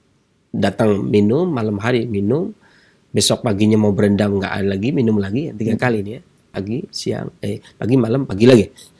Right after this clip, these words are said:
Speaker 1: Begitu udah selesai, siangnya udah balik ke Bekasi lagi, udah nggak keluar lagi gitu ya.
Speaker 2: Masya Allah.
Speaker 1: Jadi, eh, ini sudut pandang.
Speaker 2: Sudut pandang.
Speaker 1: Ya, ada kalanya, itu kan berat itu ya.
Speaker 2: Hmm.
Speaker 1: Keliling udah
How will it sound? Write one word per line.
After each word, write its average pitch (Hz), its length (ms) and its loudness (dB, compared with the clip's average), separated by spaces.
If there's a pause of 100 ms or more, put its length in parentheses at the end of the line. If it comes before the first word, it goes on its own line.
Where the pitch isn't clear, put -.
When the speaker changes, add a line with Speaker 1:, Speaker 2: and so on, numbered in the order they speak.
(320)
Speaker 1:
Begitu 113 240 -2
udah 170 140 4
selesai, 196 280 2
siangnya 123 360 2
udah 98 120 0
balik 95 240 -6
ke 101 120 -4 (320)
Bekasi 90 380 -8
lagi, 85 160 -6
udah 107 200 0
nggak - 180 -8
keluar 90 240 -6
lagi 90 300 -6
gitu 92 140 -4
ya. 113 120 -6
Speaker 2:
Masya 113 280 -18
Allah. - 180 -20 (460)
Speaker 1:
Jadi, 139 180 4 (580)
eh, 113 460 4 (1120)
ini 131 140 6 (500)
sudut - 280 -2
pandang. 98 360 -2
Speaker 2:
Sudut - 240 -4
pandang. - 320 -16
Speaker 1:
Ya, - 180 -18 (140)
ada - 400 -10
kalanya, 90 280 -6
itu 135 160 -2
kan - 160 -2
berat 127 280 -2
itu - 180 -14
ya. - 80 -20 (240)
Speaker 2:
Hmm. 120 120 -10 (480)
Speaker 1:
Keliling 104 360 2
udah 95 160 -6